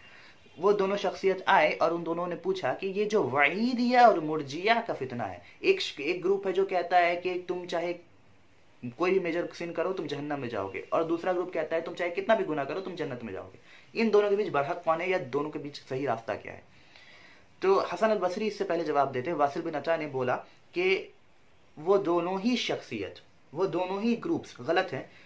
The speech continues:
और सही है। तो ये बात तो सही बोला कि दोनों ही ग्रुप सही गलत है। सही ये है कि जो शख्स major sin करेगा, वो ना जन्नत जाएगा, ना जहन्नम जाएगा। ये क्या बात हुई?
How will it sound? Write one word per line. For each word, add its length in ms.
और 140
सही 360
है। 80
तो 120
ये 120
बात 180
तो 60
सही 160
बोला 200
कि 140
दोनों 180
ही 60
ग्रुप 180
सही 180
गलत 280
है। 60
सही 220
ये 260
है 180
कि 340
जो 280
शख्स 360
major 360
sin 260
करेगा, 520
वो 160
ना 120
जन्नत 300
जाएगा, 180
ना 80
जहन्नम 360
जाएगा। 280
ये 60
क्या 180
बात 220
हुई? 100